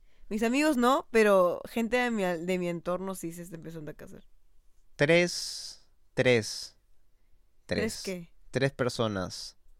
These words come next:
Speaker 2: conozco que se han em-, que ya están casadas, que están felizmente casadas.
Speaker 1: Qué bien, qué bien que estén felizmente casadas, pero
Speaker 2: Es
Speaker 1: también, <laughs> este,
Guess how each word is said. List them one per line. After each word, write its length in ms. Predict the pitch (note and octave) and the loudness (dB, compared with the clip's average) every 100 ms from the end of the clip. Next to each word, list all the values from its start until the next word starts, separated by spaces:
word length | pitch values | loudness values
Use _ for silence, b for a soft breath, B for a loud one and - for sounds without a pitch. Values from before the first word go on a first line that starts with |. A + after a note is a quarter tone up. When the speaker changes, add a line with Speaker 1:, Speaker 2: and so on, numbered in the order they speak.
| - | -8
Speaker 2:
conozco 640 | - G2+ G2 - - G2 G#2 - - - - - - - - - - - - - | -2 0 0 -4 -12 -12 -12 -20 -20 -20 -20 -20 -20 -20 -20 -20 -20 -20 -14 -2
que 240 | A2+ G#2+ | 0 0
se 160 | - A2 | 0 -2
han 160 | G#2+ | -2
em-, 160 | A2 G#2 | -4 -6
que 320 | - - A2 | -10 -4 -2
ya 140 | A2 | 0
están 340 | A2 - A2 G#2+ | -2 0 -2 0
casadas, 920 | G2 - G2 G2 F#2 G2+ - - - _ _ _ - | -2 0 2 2 2 -2 -6 -14 -20 _ _ _ -4
que 80 | A#2+ | -2
están 200 | A#2+ D#3 | 2 2
felizmente 500 | C#3+ B2+ - A#2 A2+ | 2 0 0 -2 -2
casadas. 720 | A2 - F2+ - - - - - - | -2 0 -2 -2 -10 -14 -20 -20 -12
Speaker 1:
Qué 120 | D4 | -8
bien, 240 | C#4 A#3+ A3+ | -6 -6 -6
qué 80 | |
bien 180 | B3 B3 | -8 -8
que 60 | A#3 | -8
estén 200 | A#3 G#3+ | -10 -8
felizmente 360 | G#3+ G#3 G#3+ G#3+ | -8 -6 -8 -10
casadas, 600 | F3+ F#3 F3+ G#3+ - - | -10 -8 -8 -8 -12 -6
pero 220 | - G#3+ | 0 0
Speaker 2:
Es 60 | G#3+ | 0
Speaker 1:
también, 500 | G#3 G#3 G#3+ A#3 E4+ - | -2 -2 -4 -4 -8 -16
<laughs> 720 | C#4 - - - - - - | -16 -16 -20 -20 -20 -20 -10
este, 640 | - G#3+ - G3+ G3 F#3 | -4 -4 -2 0 0 -2